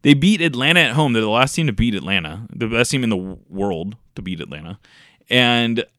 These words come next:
they beat the Timbers, who, granted, that was their second loss in a row at home.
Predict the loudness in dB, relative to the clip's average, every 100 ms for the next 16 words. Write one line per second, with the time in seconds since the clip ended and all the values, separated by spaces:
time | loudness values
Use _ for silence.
0 | _ _ -12 -2 2 2 0 -2 -2 _
1 | _ -4 -2 2 2 4 2 0 -2 0
2 | 2 2 0 -4 _ _ -2 2 2 4
3 | 2 0 -2 -2 -4 -2 -2 -2 -2 0
4 | 0 0 0 0 0 -2